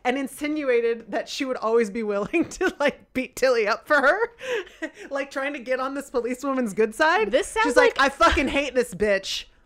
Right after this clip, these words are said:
Speaker 1: So if you ever, if she ever gives you any trouble, you tell me." <laughs>
Speaker 2: This sounds like a cartoon.
Speaker 1: That, right? <laughs> Can, that's the thing is, like, can you imagine just, like, the whoo, boom, like, just flying off of this tram car? <laughs>
Speaker 2: Oh, there's my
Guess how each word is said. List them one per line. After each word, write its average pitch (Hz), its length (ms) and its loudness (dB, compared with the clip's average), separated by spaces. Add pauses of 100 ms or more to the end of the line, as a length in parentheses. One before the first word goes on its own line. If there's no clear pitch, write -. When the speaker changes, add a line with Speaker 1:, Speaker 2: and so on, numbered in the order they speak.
(140)
Speaker 1:
So - 180 0
if 233 80 -2
you 285 120 0
ever, 285 180 6
if 240 80 0
she - 180 0
ever 262 140 0
gives 247 240 0
you 277 120 0
any 214 140 -2
trouble, 214 320 0
you 214 160 -4
tell 254 360 0
me." 262 240 -2
<laughs> 349 320 -6 (880)
Speaker 2:
This 294 100 -4
sounds 311 220 0
like 392 100 -2
a 339 140 -2
cartoon. 185 920 -6
Speaker 1:
That, 233 180 -6
right? 262 360 -2 (440)
<laughs> 466 400 -8
Can, 294 240 -4
that's 302 220 -2
the 392 100 -6
thing 339 260 -10
is, 277 120 -8
like, 262 120 -4
can 277 160 -6
you 302 140 -4
imagine 233 480 -6
just, 240 160 -10
like, 226 120 -8
the 208 140 -6 (260)
whoo, 359 340 6
boom, 233 440 -2
like, 247 180 -2
just 240 180 -12
flying 214 600 -6
off 214 200 -4
of 214 120 -8
this 202 180 -6
tram 202 380 -4
car? 254 600 -2
<laughs> - 40 -20 (180)
Speaker 2:
Oh, 453 160 8
there's 494 220 8
my 508 160 8